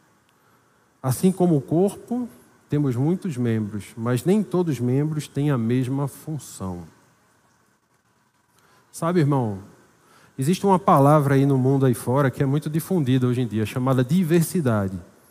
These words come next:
Vocês já ouviram falar sobre isso? Diversidade aponta diferenças, né? Hoje em dia. Hoje parece que tem tribos, grupos pra tudo, né? Eu sou da área de tecnologia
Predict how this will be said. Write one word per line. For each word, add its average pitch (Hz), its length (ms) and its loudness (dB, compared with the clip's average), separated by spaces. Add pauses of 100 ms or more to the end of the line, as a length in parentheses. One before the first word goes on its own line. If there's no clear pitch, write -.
(540)
Vocês 139 100 -8
já 147 60 0
ouviram 143 200 0
falar 127 260 0
sobre 131 300 0
isso? - 260 -4 (1300)
Diversidade 151 1000 4 (840)
aponta 180 440 2
diferenças, 156 720 4
né? 160 160 -2 (1040)
Hoje 131 180 -2
em 123 60 0
dia. 117 160 0
Hoje 147 140 0
parece 170 320 2
que 175 80 -10
tem 156 360 4 (800)
tribos, 151 640 2
grupos 156 460 2
pra 196 220 2
tudo, 156 360 2
né? 175 180 4 (720)
Eu 123 80 -8
sou 175 120 -4
da 175 120 6
área 175 140 6
de 165 100 6
tecnologia 156 960 4